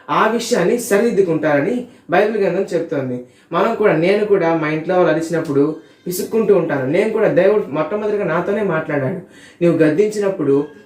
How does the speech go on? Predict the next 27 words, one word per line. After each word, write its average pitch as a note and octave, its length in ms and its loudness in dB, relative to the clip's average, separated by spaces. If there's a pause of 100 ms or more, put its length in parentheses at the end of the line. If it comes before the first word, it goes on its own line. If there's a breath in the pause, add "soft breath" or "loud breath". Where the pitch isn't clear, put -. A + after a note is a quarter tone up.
(300 loud breath)
తల్లిదండ్రులకు E3+ 480 2
లోబడినట్లయితే D#3+ 1000 0
నీవు D#3 220 0
జ్ఞాని D3 380 0
అవుతావని" E3+ 500 0
దేవుడు E3 440 4
నాతో D#3 260 -2
కూడా F3 220 0
మాట్లాడాడండి. C#3 800 -2 (360 loud breath)
నా F#3 100 0
కాలేజీలో G3 600 2
కూడా F3+ 200 -2
అనేక F#3 280 -2
మంది F#3+ 220 0
నన్ను D#3+ 120 -2
గద్దించినప్పుడు C#3+ 920 0 (280 loud breath)
వాళ్ళని F#3+ 640 2
మనం D#3 140 -4
ప్రేమించాలని F3+ 640 0
నాకు F3 300 -2
అర్థమైంది. C3+ 640 -2 (340 soft breath)
నన్ను G3 180 2
మా F#3 120 4
కాలేజీలో F#3 580 0
మా D#3+ 100 -2
హెచ్ఓడి F#3+ 480 0
సారు C#3+ 420 -2